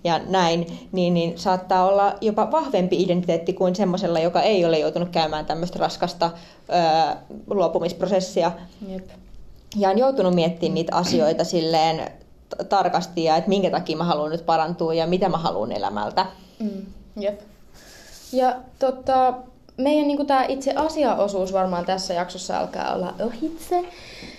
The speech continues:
Speaker 2: Niin tota, eli kiitokset vielä kaikille, kun olette kuunnellut. Se on, se on huikeeta ja ihanaa. Ja tota, tota, tota, edelleen palautetta saa laittaa ja sitä kovasti toivotaan. Ja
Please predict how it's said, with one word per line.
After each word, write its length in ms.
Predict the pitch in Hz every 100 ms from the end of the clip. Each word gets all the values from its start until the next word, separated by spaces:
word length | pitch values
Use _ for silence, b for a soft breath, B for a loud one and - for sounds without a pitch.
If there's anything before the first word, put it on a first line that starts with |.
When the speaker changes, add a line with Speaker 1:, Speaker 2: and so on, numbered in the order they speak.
| B B 277
Speaker 2:
Niin 360 | 262 254 247
tota, 480 | 240 233 240 220 214 214 - - -
eli 460 | 220 214 214 208 214
kiitokset 500 | 294 285 254 240 226
vielä 180 | 214
kaikille, 360 | 208 202 196 269
kun 180 | 269 180
olette 180 | 170 185
kuunnellut. 760 | 262 277 277 269 269 262 262
Se 120 | 262
on, 320 | 233 220 214 220 - -
se 140 | - 214
on 300 | 202 185 190
huikeeta 440 | 220 214 202 190
ja 160 | 185 190
ihanaa. 640 | 254 247 233 208 196 202 202 B B B
Ja 140 | 190 180
tota, 640 | 180 180 180 180 170 - - - - - - _ - - - - -
tota, 240 | 196 190 190
tota, 260 | 185 185
edelleen 440 | 196 208 208 175 170
palautetta 520 | 190 190 185 180 185
saa 340 | 285 269 254
laittaa 380 | 240 233 233 220
ja 120 | 220
sitä 220 | 220 214
kovasti 560 | 202 190 185 185 180 - -
toivotaan. 840 | 175 170 175 175 185 175 175 190
Ja 260 | 185 175